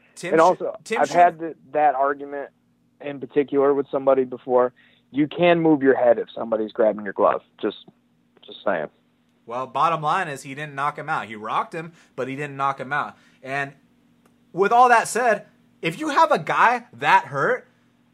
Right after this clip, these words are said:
Speaker 1: so, okay, next round starts. Okay, I'm just gonna finish the deal right here. No big deal. Like, we've seen it many times. I mean, you know, I don't wanna talk shit about our boy Albert Morales, but, you know, he was a little bit hurt at the end of the first round, and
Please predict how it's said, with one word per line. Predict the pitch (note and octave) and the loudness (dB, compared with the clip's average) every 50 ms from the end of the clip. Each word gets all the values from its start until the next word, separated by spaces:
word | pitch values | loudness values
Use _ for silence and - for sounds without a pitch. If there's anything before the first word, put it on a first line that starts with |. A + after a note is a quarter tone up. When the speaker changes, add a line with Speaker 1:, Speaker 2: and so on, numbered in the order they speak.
| _ | _
Speaker 1:
so, | - - A4 - | -16 -12 -8 -4
okay, | - B3+ - - C#4+ C#4+ D#4+ G#4 D#4 C4 | -2 -2 -2 -2 -2 -4 -2 -4 -6 -8
next | G3 F3+ B3 B3+ - - | -6 -6 -6 -6 -6 -6
round | C#4 C4+ C#4 C#4+ A#3+ | -6 -6 -6 -6 -6
starts. | - - G#3+ A#3 C4+ D4+ D#4+ - | -6 -4 -2 -2 -2 -4 -6 -8
Okay, | C4 B3+ D4+ - - A#3 B3 | -10 -10 -10 -8 -6 -6 -4
I'm | B3 C4+ C4 | -4 -4 -6
just | C#4+ C4+ - | -8 -14 -14
gonna | C#4+ C#4+ C#4+ | -12 -12 -12
finish | C#4 C#4+ C#4+ C#4+ C#4+ B3 - | -12 -14 -14 -16 -16 -16 -16
the | C#4+ | -16
deal | A3+ A3+ C#4+ D4+ D4 | -16 -12 -8 -6 -2
right | B3+ F3 C#3 B2+ | -2 -2 -2 -2
here. | C3+ C3 | -6 -8
No | C3+ D3 E3 F#3 | -8 -6 -6 -6
big | G3+ G3 A#3+ A#3+ F#3+ E3 | -6 -6 -8 -12 -12 -14
deal. | G#3 C4 C4 E3+ A#2 A2+ | -12 -8 -6 -6 -6 -6
Like, | A#2+ C3+ C#3+ C#3+ | -6 -8 -8 -8
we've | E3+ F3+ - | -10 -10 -12
seen | - A3+ A3+ A3 | -12 -14 -14 -14
it | A3+ | -14
many | G3 F#3+ G#3 G#3+ A3+ G#3 | -12 -12 -12 -12 -12 -14
times. | - A#3+ A#3+ A3 D#3+ C#3+ | -14 -12 -12 -10 -10 -10
I | C#3+ | -12
mean, | D3 D3+ D3+ D#3 - _ _ _ _ _ _ _ _ _ _ | -12 -12 -14 -16 -18 _ _ _ _ _ _ _ _ _ _
you | _ B2+ D3+ D#3 | _ -20 -18 -14
know, | D3 C#3+ | -8 -4
I | C#3+ C#3+ C#3+ | -2 -2 0
don't | D#3+ F3 | 0 0
wanna | F3+ F3 D#3+ | 0 -2 -2
talk | D3+ F3 F3 D3+ | -2 -4 -6 -6
shit | - - F3 | -6 -8 -8
about | D#3 D3 D3 C#3+ C3+ | -6 -4 -2 -2 -2
our | B2+ | -2
boy | B2 B2+ D3+ D#3 D3 | -4 -4 -6 -6 -6
Albert | C3+ C3 C#3+ D3 D3+ D3 | -4 -4 -6 -6 -6 -8
Morales, | C3+ C3+ B2+ C3 D3+ E3 D3+ C#3 C3 | -10 -8 -6 -6 -6 -6 -6 -8 -10
but, | - E3 | -14 -18
you | E3 | -16
know, | E3 D#3+ E3 | -14 -14 -12
he | F3 F#3+ | -10 -10
was | G#3 G3+ | -10 -8
a | G#3 | -8
little | G3+ G3+ G3 | -6 -6 -6
bit | G3 G3+ D#3 | -6 -6 -8
hurt | C#3+ D#3 D#3 E3 | -8 -8 -8 -8
at | F#3 E3 | -10 -12
the | E3+ F3 D#3 | -12 -14 -14
end | D3+ E3 | -14 -14
of | E3+ | -14
the | E3+ D3+ | -16 -16
first | - - D#3+ F3+ E3+ - | -12 -12 -12 -12 -12 -10
round, | B2+ A#2 B2 D3+ E3 D#3+ | -10 -8 -6 -6 -8 -8
and | C#3 B2+ A#2+ | -10 -14 -16